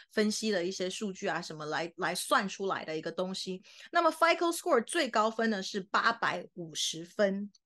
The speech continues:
OK，八百五十分。所以我们比较熟悉的其实是这个fico score。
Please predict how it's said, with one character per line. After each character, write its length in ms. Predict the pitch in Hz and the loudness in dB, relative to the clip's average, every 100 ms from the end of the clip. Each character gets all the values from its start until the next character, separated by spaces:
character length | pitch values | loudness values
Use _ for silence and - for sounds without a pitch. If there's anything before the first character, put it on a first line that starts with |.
| _ | _
OK， 220 | 180 185 175 | -8 -6 0
八 220 | 196 202 | 4 4
百 180 | 185 170 | 4 2
五 140 | 160 | -4
十 180 | - 156 | -8 -6
分。 240 | 170 175 - _ _ _ _ _ _ _ _ - - | -6 -6 -10 _ _ _ _ _ _ _ _ -20 -4
所 140 | - | 2
以 40 | 277 | 4
我 100 | 202 | 4
们 160 | 202 | 2
比 80 | 226 | 2
较 160 | 220 233 | 2 2
熟 200 | - 190 | 2 0
悉 200 | - 262 | 0 0
的 100 | 202 | -2
其 160 | - | -4
实 100 | 156 | -8
是 160 | 175 196 | -8 -4
这 80 | 196 | -4
个 200 | - - _ - | -4 -10 _ 2
fico 380 | 202 214 214 | 2 4 0
score。 400 | 208 - 220 135 | -2 2 2 2